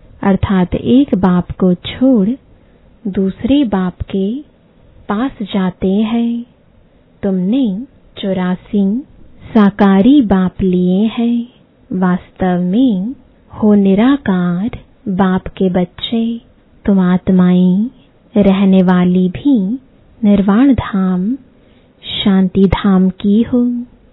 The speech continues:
जहाँ बाप के साथ सभी निवास करते हैं।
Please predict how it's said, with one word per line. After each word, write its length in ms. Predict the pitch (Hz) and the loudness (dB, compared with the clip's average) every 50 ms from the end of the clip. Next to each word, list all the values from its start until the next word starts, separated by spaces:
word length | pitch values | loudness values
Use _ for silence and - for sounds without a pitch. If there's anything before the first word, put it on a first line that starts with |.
| _ _ _ _ _ _ _ _ _ _ 202 | _ _ _ _ _ _ _ _ _ _ -6
जहाँ 420 | 185 - - 190 185 196 190 185 | -4 0 -2 0 0 0 0 2
बाप 300 | 175 185 180 180 175 - | 2 2 0 0 -2 -4
के 200 | - - 208 185 | -4 0 -2 -2
साथ 680 | 185 - - 226 254 262 233 190 208 247 - _ - - - _ _ - _ _ _ _ _ _ _ _ - - - | -2 -2 -2 0 0 2 2 0 -2 -4 -6 _ -16 -16 -16 _ _ -20 _ _ _ _ _ _ _ _ -10 0 2
सभी 300 | 214 196 180 - 294 302 | 2 2 4 4 6 6
निवास 440 | 277 240 220 190 190 185 180 180 - - - - - | 8 6 6 4 2 2 2 0 -2 -4 -8 -6 -2
करते 340 | 202 185 175 - _ - 190 | -2 -2 -2 -4 _ -4 -2
हैं। 560 | 196 214 226 - 240 240 240 233 240 240 247 | 0 -2 -2 -2 -2 -2 -2 -4 -4 -8 -10